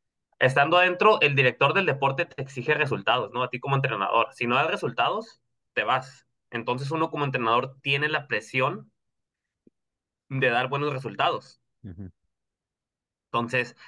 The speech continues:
Speaker 1: eso nos obliga o nos orilla a exigirles de más a los nadadores, niños desde doce hasta ya veinticuatro, veintiséis años, ¿no? Que ya están en los mundiales y clasificatorios olímpicos y demás. Entonces, esa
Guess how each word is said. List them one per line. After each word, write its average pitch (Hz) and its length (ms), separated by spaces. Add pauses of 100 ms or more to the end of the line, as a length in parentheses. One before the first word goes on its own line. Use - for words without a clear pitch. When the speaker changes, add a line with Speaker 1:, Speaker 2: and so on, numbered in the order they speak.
(160)
Speaker 1:
eso 123 240
nos 135 200
obliga 131 540
o 127 100
nos 117 200
orilla 113 240
a - 20
exigirles 127 640
de 123 120
más 107 240
a 123 60
los 117 120
nadadores, 110 640 (120)
niños 117 460
desde 104 320
doce 123 560
hasta 101 760 (380)
ya 101 300
veinticuatro, 117 640
veintiséis 107 420
años, 110 300
¿no? 117 160
Que 104 100
ya 101 140
están 110 240
en 117 160
los 101 100
mundiales 101 580
y - 200 (340)
clasificatorios 104 920
olímpicos 101 560
y - 80
demás. - 360 (960)
Entonces, 123 920
esa 131 1040